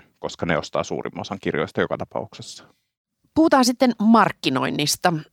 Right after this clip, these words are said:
Speaker 2: Ville, mikä on kirjailijan tehtävä? Kun kirja on valmis, se on julkaistu, mitä hänen pitää tehdä markkinoinnin eteen?
Speaker 1: Vähimmäisoletus tietysti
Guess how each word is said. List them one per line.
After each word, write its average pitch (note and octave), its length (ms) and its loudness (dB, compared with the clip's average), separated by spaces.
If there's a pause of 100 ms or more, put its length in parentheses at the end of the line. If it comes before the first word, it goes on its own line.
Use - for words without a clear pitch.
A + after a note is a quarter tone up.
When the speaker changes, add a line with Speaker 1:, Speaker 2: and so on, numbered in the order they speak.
(260)
Speaker 2:
Ville, C4+ 320 4
mikä C#4+ 440 2
on G3 340 0 (200)
kirjailijan C#3+ 840 2 (580)
tehtävä? A#2+ 640 0 (880)
Kun G#3+ 260 4
kirja F#3+ 300 4
on D#3 120 -2
valmis, A#3 420 4
se E3 60 -2
on D#3 160 -2
julkaistu, F3 600 0 (240)
mitä B3 180 0
hänen D3+ 300 -2
pitää C3+ 320 -2
tehdä C3+ 300 -2
markkinoinnin - 760 -6
eteen? - 380 -8 (720)
Speaker 1:
Vähimmäisoletus G#2+ 1300 2
tietysti F#2 360 0